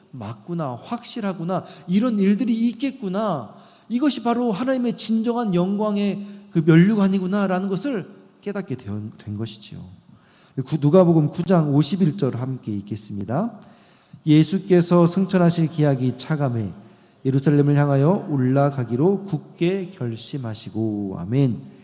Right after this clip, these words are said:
예수님께서는 이 변화산 사건의 기도 응답을 경험하고 난 다음에 산에서 내려오자마자 곧바로 예루살렘으로 가기를 굳게 결정하십니다. 이 사건이야말로 지금까지 예수님께서 걸어오셨던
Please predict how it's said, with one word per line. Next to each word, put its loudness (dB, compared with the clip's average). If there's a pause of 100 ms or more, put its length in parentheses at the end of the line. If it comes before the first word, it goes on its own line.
(760)
예수님께서는 2
이 6
변화산 2
사건의 0
기도 2
응답을 0
경험하고 -4
난 -4
다음에 -6 (680)
산에서 -6
내려오자마자 -4
곧바로 -4 (520)
예루살렘으로 -4
가기를 -10 (280)
굳게 -10
결정하십니다. -10 (880)
이 -2
사건이야말로 0
지금까지 -2 (400)
예수님께서 -4
걸어오셨던 -2